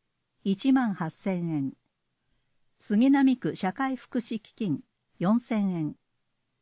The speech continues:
杉並区緑の基金、一万八千円。杉並区社会福祉協議会、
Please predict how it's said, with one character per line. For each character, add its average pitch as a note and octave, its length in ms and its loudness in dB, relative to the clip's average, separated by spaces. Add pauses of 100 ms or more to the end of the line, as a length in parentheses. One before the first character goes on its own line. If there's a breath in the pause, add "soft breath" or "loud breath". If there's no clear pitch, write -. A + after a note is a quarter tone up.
(280)
杉 B3+ 300 6
並 C4+ 240 6
区 - 200 -2
緑 B3+ 400 4
の D3 120 2
基 - 140 -14
金、 D3 280 -2 (560)
一 G3+ 240 2
万 B3 220 4
八 D#3 160 -4
千 F3 380 -2
円。 C#3+ 220 -2 (960)
杉 B3 300 4
並 C4+ 260 6
区 - 180 -4
社 G3+ 180 -2
会 C4+ 220 0
福 - 200 -4
祉 A#3+ 160 -6
協 A3+ 240 -2
議 A3 160 2
会、 C3 280 -6